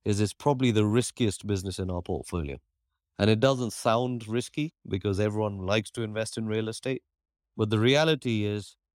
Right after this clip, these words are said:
real estate has a huge upfront cost. And yes, yes, you get your yields, which are at ten percent or twelve percent of the upfront cost, including land cost.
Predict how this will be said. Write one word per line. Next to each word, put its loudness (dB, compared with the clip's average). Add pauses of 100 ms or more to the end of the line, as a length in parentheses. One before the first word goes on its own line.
(200)
real 2
estate -2
has -2
a -2
huge -2
upfront -4
cost. -6 (500)
And -2
yes, 0
yes, -4
you -4
get 0
your -2
yields, 0
which -6
are -2
at -8
ten -2
percent -4 (380)
or -4
twelve 2
percent -2 (360)
of -2
the 4
upfront 2
cost, -2
including -2
land 0
cost. -6